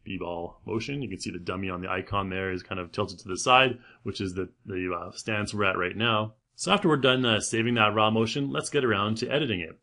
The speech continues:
So I'm gonna press F three and go into the timeline one more time here. I'm just gonna go ahead and press the space key, uh, to play back.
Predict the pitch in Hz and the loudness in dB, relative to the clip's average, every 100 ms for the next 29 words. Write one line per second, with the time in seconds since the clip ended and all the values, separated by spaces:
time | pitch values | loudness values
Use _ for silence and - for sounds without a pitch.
0 | _ - 165 185 147 117 - 104 - 104 | _ -6 -2 0 0 0 -2 -6 -4 -4
1 | 104 92 90 92 101 95 90 87 82 80 | -2 -4 -6 -4 -4 -2 -4 -6 -6 -6
2 | 113 127 107 95 104 _ _ _ - 175 | -4 -2 -2 -4 -6 _ _ _ -6 -4
3 | - 143 131 123 117 107 - 104 - - | -2 2 4 4 4 2 0 -2 -2 -10
4 | - 113 110 - 107 98 101 - 87 85 | -2 0 0 0 -4 -2 0 0 0 -2
5 | - - - 95 98 107 107 | -4 -14 -6 -4 2 2 2